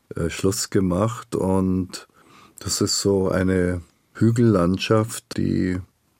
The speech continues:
viel Wald, viel fruchtbare Felder hat, viel Flüsse und Bäche. Und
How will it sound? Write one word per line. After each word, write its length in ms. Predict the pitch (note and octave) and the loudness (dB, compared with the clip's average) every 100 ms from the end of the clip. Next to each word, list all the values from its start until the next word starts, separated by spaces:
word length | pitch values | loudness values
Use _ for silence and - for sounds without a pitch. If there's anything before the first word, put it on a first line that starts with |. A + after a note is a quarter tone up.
| _ _ | _ _
viel 260 | - F#2+ | -4 -2
Wald, 480 | F2+ E2+ F2+ F#2+ - | 0 0 0 -2 -4
viel 340 | - - F#2 F#2 | -12 -4 -2 -2
fruchtbare 800 | - F#2 - F#2 F2 F2 E2+ F#2 | -2 -4 -2 -2 0 0 -2 -6
Felder 480 | - F#2 F2+ F#2+ F2+ | -4 0 0 0 0
hat, 320 | F#2+ F#2+ - - - - - - - _ | 0 -2 -8 -18 -18 -18 -20 -20 -20 _
viel 500 | - G2+ F#2 E2+ - | -4 0 0 -2 -8
Flüsse 640 | - - F2+ - - G2 | -14 -2 -2 -2 0 2
und 160 | F2 E2+ | 0 -2
Bäche. 520 | F2+ F2 - G#2 G2 | -2 -2 0 2 2
Und 560 | F2+ F#2 F2+ F2+ - | 0 0 0 -2 -6